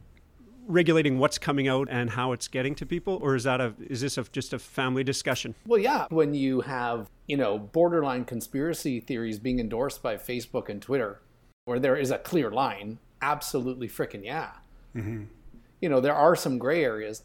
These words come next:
Speaker 2: That's not a gray area. <laughs> When they're promoting <laughs> facts that are not facts, but because somebody paid for them,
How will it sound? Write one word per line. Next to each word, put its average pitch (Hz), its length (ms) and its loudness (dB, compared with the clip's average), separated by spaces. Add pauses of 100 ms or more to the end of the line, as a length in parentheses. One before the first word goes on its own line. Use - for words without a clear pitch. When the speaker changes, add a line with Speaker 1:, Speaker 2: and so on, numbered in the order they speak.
Speaker 2:
That's 202 240 0
not 302 120 0
a 165 60 4
gray 151 240 2
area. 98 320 -2 (320)
<laughs> 440 80 -8 (680)
When 147 380 2
they're 147 180 4
promoting 160 540 4
<laughs> - 200 -6
facts 139 340 0
that 135 200 0
are 143 120 6
not 127 360 2
facts, 123 480 0
but 135 200 -6
because 127 280 -2
somebody 139 300 -2
paid 170 340 -2
for 135 160 -2
them, 107 300 -6